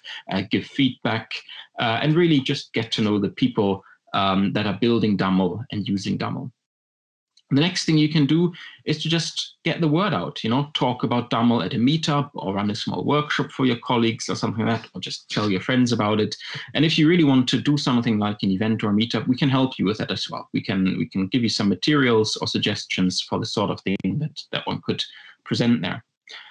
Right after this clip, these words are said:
Then sort of the next step up, I would say, if you really want to give back to the community,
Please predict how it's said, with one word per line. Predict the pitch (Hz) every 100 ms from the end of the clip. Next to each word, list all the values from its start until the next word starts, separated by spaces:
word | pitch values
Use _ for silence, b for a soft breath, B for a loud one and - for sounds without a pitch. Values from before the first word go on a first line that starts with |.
| B B
Then | 175 190
sort | 170
of | 139 -
the | 143
next | 160 156
step | - 135 101
up, | 139 - -
I | 120
would | 117 117
say, | - 117
if | 110 - -
you | 117
really | 120 135
want | 117 107
to |
give | - -
back | 156 160
to | -
the | 143 127
community, | 120 107 107 98 113 101